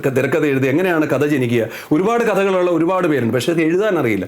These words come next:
ഒന്നും വേണ്ട, നമ്മൾ, ഏഹ്, എന്താ, ഏകാഗ്രമായിട്ടിരുന്ന് ഒരു ധ്യാനാവസ്ഥയിലല്ലേ, അല്ലെങ്കിൽ നടന്നുകൊണ്ട്, അല്ലെങ്കിൽ യാത്ര ചെയ്യുമ്പോൾ, അല്ലെങ്കിൽ എവിടെയെങ്കിലും പോകുമ്പോൾ ഈ കഥ മനസ്സിലിട്ട് ഇങ്ങനെ പരുവപ്പെടുത്തിയാൽ നമുക്കതൊരു സിനിമയായിട്ട്, ഒരു ചിത്രമായിട്ട്, ഒരു ജീവിതമായിട്ട് നമ്മുടെ മനസ്സിൽ തെളിയും. എൻ്റെ രീതി അതാണ്. എന്നിട്ട് അത് കഴിഞ്ഞാൽ പിന്നെ നമുക്ക്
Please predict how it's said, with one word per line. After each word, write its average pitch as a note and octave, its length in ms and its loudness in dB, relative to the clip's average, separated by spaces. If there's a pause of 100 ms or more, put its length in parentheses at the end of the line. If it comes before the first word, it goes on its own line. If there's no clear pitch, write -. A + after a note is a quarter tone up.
(260)
ഒന്നും A#3+ 200 2
വേണ്ട, G3 140 0
നമ്മൾ, E3 320 0
ഏഹ്, F3 600 -2
എന്താ, D3 140 2
ഏകാഗ്രമായിട്ടിരുന്ന് E3 920 2
ഒരു D3 80 0
ധ്യാനാവസ്ഥയിലല്ലേ, D3 880 0
അല്ലെങ്കിൽ C#3 260 0 (100)
നടന്നുകൊണ്ട്, D3 440 0
അല്ലെങ്കിൽ C#3+ 240 0
യാത്ര C#3 260 0
ചെയ്യുമ്പോൾ, C3+ 320 2 (400)
അല്ലെങ്കിൽ E3 220 2
എവിടെയെങ്കിലും D#3+ 320 0
പോകുമ്പോൾ C#3+ 300 0
ഈ - 100 -4
കഥ C#3 100 0 (100)
മനസ്സിലിട്ട് C3+ 420 0
ഇങ്ങനെ B2 220 0
പരുവപ്പെടുത്തിയാൽ A#2 680 0
നമുക്കതൊരു F#3 460 0 (160)
സിനിമയായിട്ട്, F#3 480 0 (340)
ഒരു D#3 140 0
ചിത്രമായിട്ട്, D#3 540 0
ഒരു D#3 120 2 (280)
ജീവിതമായിട്ട് F#3 520 0
നമ്മുടെ D3 180 0
മനസ്സിൽ B2 300 0
തെളിയും. F2+ 240 -4
എൻ്റെ C3+ 160 2
രീതി F3 220 0
അതാണ്. C#3+ 300 0 (300)
എന്നിട്ട് G#3 220 2
അത് A3+ 80 0 (100)
കഴിഞ്ഞാൽ G#3 300 0
പിന്നെ F#3 260 0
നമുക്ക് F3+ 180 0